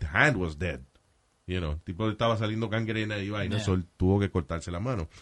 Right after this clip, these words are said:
Speaker 1: Ah, pero en este caso de este señor, el tipo está ahí y he doesn't have a phone next to him. So el tipo dice, "Bueno, lo único que
Speaker 2: Ujú.
Speaker 1: me queda es cortarme la pata." Y así mismo agarró una cuchilla de bolsillo de esa que él tiene.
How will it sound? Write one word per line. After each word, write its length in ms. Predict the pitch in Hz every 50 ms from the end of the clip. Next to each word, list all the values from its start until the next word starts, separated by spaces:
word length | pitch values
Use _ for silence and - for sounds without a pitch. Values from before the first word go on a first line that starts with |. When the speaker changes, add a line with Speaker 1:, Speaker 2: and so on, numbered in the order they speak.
| - - - - - - - - - - - _ -
Speaker 1:
Ah, 400 | 135 127 127 127 127 123 139 120
pero 140 | - 135 127 127
en 60 | 131
este 180 | 131 - -
caso 280 | - - 147 151 - 190
de 60 | 196
este 140 | 180 190 180
señor, 460 | 165 196 175 147 127 123 123 135 - _ -
el 140 | 110 107 98
tipo 240 | 120 120 117 151
está 200 | 147 - 175 160
ahí 260 | 135 110 107 107 - _ -
y 500 | 117 107 104 104 101 98 98 98 95 - _ _ _ _ _ _ _ _ _ _ _ _ _ - - 151 - - - 98 87 85
he 140 | 117 104 127
doesn't 240 | 135 147 139 143 139
have 120 | 151 143 127
a 60 | 110
phone 300 | - 160 175 185 165 131
next 260 | 123 107 98 - -
to 140 | 98 85 87
him. 220 | 82 82 98 127 - _ _ _ _ _ _ _ _ _ _ _ _ _ _ _ _ _ _ _ _
So 260 | - - - 120 117 117
el 80 | 107
tipo 200 | 117 120 101 123 120
dice, 140 | 110 117
"Bueno, 360 | 117 123 147 196 269 262 - -
lo 180 | - 127 120 120
único 220 | 127 139 - - 117
que 60 | -
Speaker 2:
Ujú. 80 | - 170
Speaker 1:
me 100 | 156 139
queda 140 | 180 185
es 60 | 185 -
cortarme 520 | 165 156 139 135 156 165 185 185 190 185
la 180 | 185 190 190 -
pata." 420 | 139 131 123 - - - - - _ _ -
Y 160 | 127 120 131
así 260 | 123 117 - 147 160 175
mismo 240 | 160 135 117 117 113
agarró 300 | 113 110 110 117 135 160
una 220 | 190 208 214 208
cuchilla 560 | - 202 170 143 - 196 240 285 269 294 277
de 140 | 247 226 208
bolsillo 480 | 190 180 165 139 - 214 220 196 185 185
de 60 | 180
esa 140 | 165 175 165
que 60 | 165
él 100 | 151 135
tiene. 420 | 165 156 143 135 117 113 123 135